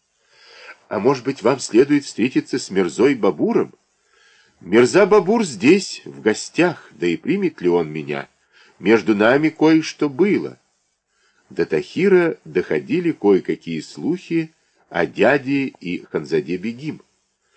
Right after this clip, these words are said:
"А если я, дядя Мулла, как-нибудь наедине попытаюсь напомнить ему о вас?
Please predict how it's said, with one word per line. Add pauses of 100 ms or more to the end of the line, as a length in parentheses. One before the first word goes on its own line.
(520)
"А
если
я,
дядя
Мулла,
как-нибудь
наедине
попытаюсь
напомнить
ему
о
вас?